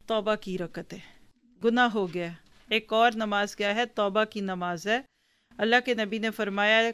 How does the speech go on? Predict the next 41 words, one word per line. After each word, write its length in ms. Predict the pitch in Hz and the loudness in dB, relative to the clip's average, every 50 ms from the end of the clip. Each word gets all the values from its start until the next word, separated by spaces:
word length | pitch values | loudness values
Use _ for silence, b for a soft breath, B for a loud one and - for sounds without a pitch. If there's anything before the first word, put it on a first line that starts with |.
| - _ - | -4 _ -4
"कोई 300 | 226 240 262 277 294 285 | -2 0 0 0 0 -2
शख्स 280 | - 302 269 - - 254 | -2 -2 -2 -2 0 -2
ऐसा 300 | 226 214 - 233 220 208 | -2 0 0 -2 -2 -2
नहीं 320 | 202 202 196 196 226 240 226 | -2 -4 -4 -4 -4 -4 -4
कि 160 | 254 240 226 | -4 -4 -2
कोई 120 | 196 220 214 | -2 -4 -4
गुनाह 280 | 175 196 190 202 202 196 | -4 -4 -2 -2 -2 -2
करे, 340 | 202 214 208 202 220 247 254 | -2 -2 -2 0 0 -2 -2
फिर 200 | - - 233 - - | -4 -4 -6 -6 -6
खड़ा 260 | - 202 180 196 208 | -4 -2 0 2 2
हो, 300 | 220 185 190 180 170 160 - b b b b b b 190 | 0 0 -2 -6 -6 -8 -10 b b b b b b -4
वुज़ू 300 | 214 226 196 247 269 269 | -2 -2 -2 -2 -4 -4
करे, 300 | 269 247 220 202 202 190 | -2 -2 -2 -2 -2 -4
फिर 280 | 180 - - 254 247 247 | -4 -4 -4 -4 -2 -2
नमाज 380 | 269 269 247 247 240 240 - - | 0 0 2 2 0 0 -2 -4
पढ़े, 320 | - 208 196 185 180 180 175 - _ _ _ b b b b b b b b b b b - | -4 -4 -2 -2 -4 -6 -8 -14 _ _ _ b b b b b b b b b b b -4
फिर 180 | 262 285 262 | -2 -2 0
मग़फ़िरत 460 | 254 262 254 247 - - 262 277 277 - 240 | 0 0 -2 -2 -4 -4 -4 -4 -2 -2 -2
मांगे, 380 | 214 208 202 185 185 180 180 170 - - | -2 -2 -2 -4 -6 -8 -8 -10 -10 -6
मगर 300 | 208 220 214 233 262 269 | -4 -2 0 0 0 0
वो 100 | 233 240 | 2 0
अल्लाह 220 | 233 220 214 220 220 | 0 2 2 0 0
की 140 | 220 233 | 0 -4
तरफ 240 | 220 - 208 202 190 | -6 -4 -4 -4 -4
से 220 | - - 240 247 247 214 180 | -6 -6 -6 -6 -6 -6 -6
बख्श 380 | 185 185 185 190 - - - - 180 | -6 -4 -4 -6 -8 -10 -12 -10 -8
दिया 260 | 185 175 175 175 175 | -6 -6 -4 -4 -6
जाता 360 | 165 185 175 165 156 - 175 160 | -6 -6 -8 -8 -8 -10 -12 -12
है।" 140 | 165 170 - _ _ _ b b b b b b b b - | -12 -14 -18 _ _ _ b b b b b b b b -6
फिर 160 | - 269 262 | -2 2 4
आपने 300 | 262 254 254 - - 240 | 4 4 4 2 -2 -2
ये 100 | 240 220 | 0 2
आयत 220 | 208 202 208 214 - | 2 2 2 2 0
तिलावत 480 | - 202 196 190 190 185 202 208 202 - | -2 -2 0 0 0 0 -2 -4 -6 -8
की, 160 | - 208 214 240 262 | -8 -6 -6 -6 -4
सूरत 360 | - 240 208 202 208 196 202 | -4 -4 -4 -4 -4 -2 -2
आल 160 | 190 190 190 | -2 -2 -2
इमरान 440 | 190 190 196 190 190 202 214 220 220 | -2 -4 -2 0 0 0 0 0 0
वन 200 | 202 202 202 196 | -2 -2 -4 -2
थर्टी 300 | 185 196 190 185 - 196 | -4 -4 -4 -6 -8 -10
फ़ाइव, 400 | 175 - - 196 202 226 277 285 | -10 -6 -2 0 2 2 0 0